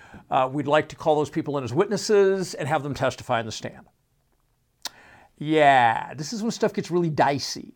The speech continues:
because as I said, "I murdered Jimmy Hoffa." Doesn't matter that I say that here. Doesn't matter that I run around the, I can run around my neighborhood. "I murdered Jimmy." It means nothing.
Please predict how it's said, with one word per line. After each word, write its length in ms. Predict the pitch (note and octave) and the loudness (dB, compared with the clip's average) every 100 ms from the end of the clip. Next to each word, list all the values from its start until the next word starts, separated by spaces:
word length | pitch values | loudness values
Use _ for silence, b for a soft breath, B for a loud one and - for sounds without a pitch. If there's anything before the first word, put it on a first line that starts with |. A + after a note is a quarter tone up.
| - | -12
because 420 | D#3 - D#3+ - - | -6 0 0 -2 -4
as 180 | D3+ C3 | -2 0
I 140 | C#3 | 0
said, 640 | C3+ - D#4+ C#4 F#3+ F#3 - - - _ _ _ _ - - - - - - - - - - - - - - - - - - - - - | -2 2 6 8 8 4 -4 -18 -20 _ _ _ _ -20 -20 -20 -20 -20 -20 -20 -18 -12 -10 -10 -12 -14 -14 -14 -14 -6 -4 -4 -10 4
"I 200 | D3+ A3+ | 8 8
murdered 360 | A3 G3+ G3+ | 8 8 6
Jimmy 240 | C#3+ G3 F#3+ | 4 0 6
Hoffa." 460 | G3 A3+ A#3 - - _ _ - - - _ _ _ | 8 8 8 0 -4 _ _ -12 -10 -14 _ _ _
Doesn't 240 | C#4 A#3 | -8 -2
matter 200 | A3 B3 | 0 0
that 120 | A3+ | 0
I 80 | A2 | -4
say 240 | G#2+ G2+ G2+ | -4 -8 -10
that 220 | C2+ - | -12 -10
here. 200 | - - | -4 -4
Doesn't 180 | - G#3+ | -4 -6
matter 180 | C3+ | -6
that 120 | F3 E3 | -6 -8
I 80 | |
run 260 | D#3+ C3+ D#3+ | -4 -2 -2
around 180 | F3 F#3 | -2 -4
the, 280 | F3 D3 C#3 | -4 -2 -2
I 80 | |
can 100 | D3 | 0
run 140 | C#3 E3 | -2 0
around 140 | G#3 | 2
my 100 | G#3 | 2
neighborhood. 380 | G#3 A#3 F#3 - | 4 4 4 10
"I 200 | E4 C5+ | 12 12
murdered 240 | C5+ B4 A4+ | 12 12 12
Jimmy." 160 | A#4 A4+ | 8 6
It 140 | G4+ | 0
means 260 | G#3 A#3+ F3+ | 0 0 -2
nothing. 800 | F#3+ G3+ G3+ A3 - A#2+ - | -2 0 2 0 -2 -12 -12